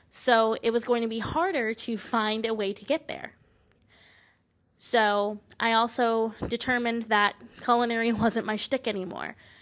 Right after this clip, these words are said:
and I really wanted to go for something I was more passionate about. Then we found a program that would help me transfer to the college that I wound up going to for university, and I was there for two years.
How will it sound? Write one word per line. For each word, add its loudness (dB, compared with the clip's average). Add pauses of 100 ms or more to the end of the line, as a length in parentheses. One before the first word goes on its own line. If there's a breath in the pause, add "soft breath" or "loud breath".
(400 loud breath)
and 0
I 2
really 0
wanted 0
to -8
go 0
for -4
something -4
I -4
was -4
more -4
passionate -4
about. -14 (680 soft breath)
Then 0 (480 loud breath)
we -2
found 2
a 0
program 0
that -2
would -4
help -4
me -6
transfer -4
to -6
the -4
college 0
that 0
I 0
wound -4
up -6
going -4
to -4
for -10
university, -6 (580 loud breath)
and 0
I 0
was -2
there -4
for -8
two -8
years. -8